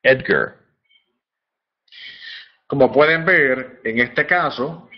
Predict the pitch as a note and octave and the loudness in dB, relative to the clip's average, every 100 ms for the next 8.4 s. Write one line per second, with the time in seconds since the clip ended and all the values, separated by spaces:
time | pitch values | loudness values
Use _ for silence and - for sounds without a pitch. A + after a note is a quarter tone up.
0 | - - - C#3 C#3 C#3 C3+ C#3 D3+ D3 | -20 -10 0 2 2 0 -4 -2 -4 0
1 | D3 C#3+ C#3+ C#3+ C#3 C3+ B2 - B2+ B2 | 0 0 2 4 4 2 0 -4 0 2
2 | A#2 A2+ A2 G#2+ A#2+ B2+ B2 - A#2+ C3 | 4 4 4 0 2 4 4 2 2 4
3 | C#3 C3+ C#3 B2 C#3 D3+ C#3+ D#3+ C#3+ B2 | 2 0 -2 -4 -2 -4 0 0 0 -2
4 | A2+ G#2+ A#2 C3+ C3+ A#2+ G#2+ A2+ G#2 A#2 | -4 0 0 2 0 -2 -2 -4 -2 -2
5 | A2+ B2 B2 B2 C3+ C3 B2+ B2+ C3 C#3 | 0 2 2 2 0 2 2 0 0 2
6 | D3 C3+ A2+ A2 - - - A2+ A2 A2+ | 2 2 -2 -6 -16 -14 0 2 4 2
7 | C3 B2 C3 B2+ C3 C3 C3+ C3+ C3+ D#3 | 2 0 0 0 2 2 4 2 4 2
8 | F3 C3+ - | 2 0 -4